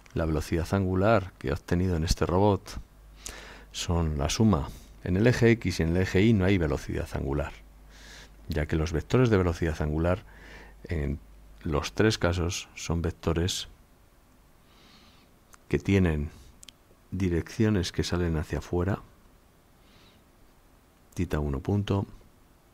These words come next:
hacia afuera, tita dos punto, y hacia afuera también, tita tres punto. Por lo tanto, la suma de las tres velocidades angulares va a tener la dirección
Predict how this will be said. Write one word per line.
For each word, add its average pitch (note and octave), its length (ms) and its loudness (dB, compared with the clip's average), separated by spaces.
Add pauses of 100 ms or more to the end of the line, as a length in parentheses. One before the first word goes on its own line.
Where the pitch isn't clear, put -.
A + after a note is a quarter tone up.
(260)
hacia - 300 -6
afuera, E2+ 460 -2 (1160)
tita F2+ 240 -2
dos A#1 200 -6
punto, F#2 480 -2 (720)
y D2 60 -4
hacia D2+ 180 -6
afuera A2+ 280 0
también, D#2+ 440 -2 (400)
tita - 280 -4
tres - 220 -8
punto. - 420 -10 (1700)
Por B2 120 -4
lo A2+ 60 2
tanto, F#2 340 2
la D2+ 140 0
suma F2 340 0
de C2+ 100 -4
las - 200 -6
tres F#2 180 0
velocidades E2+ 440 0
angulares F2 580 0 (1600)
va E2 80 4
a - 40 -2
tener F2+ 200 4
la D#2+ 120 6
dirección E2+ 720 4